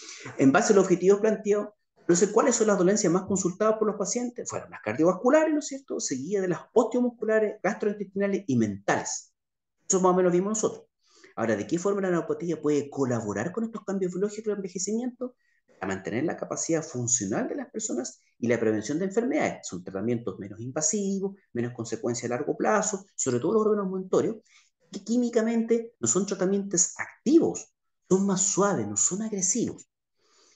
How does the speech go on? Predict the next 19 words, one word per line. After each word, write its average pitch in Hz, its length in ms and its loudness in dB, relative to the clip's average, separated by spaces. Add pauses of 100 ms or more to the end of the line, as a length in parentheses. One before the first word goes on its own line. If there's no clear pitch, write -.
(140)
Y 131 100 0
bueno, 226 180 8
la 240 80 2
hipótesis, 233 560 0 (1040)
que 127 100 -4
era, 113 100 2
dice, 110 240 0
"La 120 100 2
naturopatía 127 640 0
puede 202 180 0
ayudar 214 220 -2
a - 20 -4
mejorar 196 380 -4
la 190 140 -4
capacidad 165 400 0
intrínseca 240 640 0
de - 80 -4
las 196 120 -6
personas". 214 540 -8